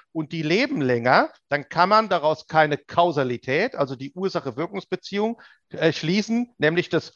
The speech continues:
schwarze Strümpfe das Leben verlängern. Das heißt, Korrelation ist einfach nur ein statistischer Zusammenhang. Kausalität ist die harte Währung der Medizin,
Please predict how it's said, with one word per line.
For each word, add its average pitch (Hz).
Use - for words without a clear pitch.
schwarze 175
Strümpfe 160
das -
Leben 139
verlängern. 101
Das 131
heißt, 185
Korrelation 208
ist -
einfach 185
nur 165
ein 151
statistischer 147
Zusammenhang. 127
Kausalität 156
ist -
die 165
harte 180
Währung 170
der 135
Medizin, 190